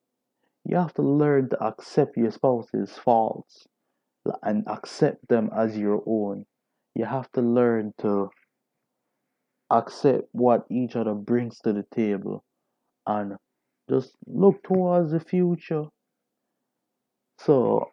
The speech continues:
with all these topics I just told you about,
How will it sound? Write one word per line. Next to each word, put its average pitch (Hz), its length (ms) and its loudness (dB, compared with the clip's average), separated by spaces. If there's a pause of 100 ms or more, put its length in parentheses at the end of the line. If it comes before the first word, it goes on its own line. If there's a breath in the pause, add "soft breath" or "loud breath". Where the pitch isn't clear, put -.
(640)
with 123 160 6
all 170 240 10
these 165 180 0
topics 165 420 -2
I 156 120 0
just 147 320 -2
told 151 260 2
you 151 140 2
about, 147 480 -2